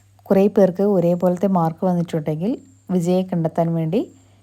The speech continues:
ഇതിൽ നിന്നുള്ള ചോദ്യങ്ങളാണ് ചോദിക്കുക. അതിൽ ഒന്ന-, ഒന്നാമത്തേത്,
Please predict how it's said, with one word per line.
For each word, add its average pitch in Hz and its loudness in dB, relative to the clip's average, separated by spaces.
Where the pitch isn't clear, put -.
ഇതിൽ 202 2
നിന്നുള്ള 185 2
ചോദ്യങ്ങളാണ് 160 -2
ചോദിക്കുക. 147 -4
അതിൽ 180 0
ഒന്ന-, 165 -2
ഒന്നാമത്തേത്, 165 0